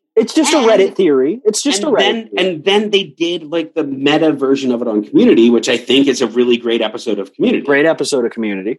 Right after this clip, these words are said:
Speaker 2: Um, and so, I, if anything, I disagree because I wanna give the show more <laughs> credit than that.
Speaker 1: But, but I think that my theory that the character of Phoebe, um, doesn't have real human emotions and she's just kind of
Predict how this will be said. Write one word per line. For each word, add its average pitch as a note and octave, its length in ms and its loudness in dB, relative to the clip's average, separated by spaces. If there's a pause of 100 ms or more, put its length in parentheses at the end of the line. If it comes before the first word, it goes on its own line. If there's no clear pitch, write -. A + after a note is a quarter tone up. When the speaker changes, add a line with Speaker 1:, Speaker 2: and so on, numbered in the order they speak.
(180)
Speaker 2:
Um, G2+ 560 -2
and B2+ 320 -4
so, F#3 380 -2 (720)
I, A#3 160 -8 (520)
if G#3 160 -8
anything, B3 400 2
I F3 120 0
disagree G3 560 -4
because F#3 260 -10
I F#3 40 -6
wanna F3 180 -4
give D#3 160 -4
the D#3 40 -6
show D3+ 200 -6
more C#3 220 -2
<laughs> - 40 -20
credit - 540 -2
than A#2+ 240 -2
that. G2+ 80 -8
Speaker 1:
But, - 220 -2 (140)
but A#3 200 2
I A3+ 100 2
think D#4 300 -2
that A#3 160 0
my A3+ 260 0
theory G3 440 -2
that D#3+ 200 0
the - 80 -8
character G#3 680 0
of C3 120 -4
Phoebe, E3+ 680 -2 (640)
um, C#3+ 400 0
doesn't G3 300 2
have F#3+ 260 0
real F#3+ 320 2
human F3 320 0
emotions D3 600 -2
and B2+ 160 -6
she's C#3+ 220 -6
just F3 260 -6
kind F3 260 0
of C3+ 120 0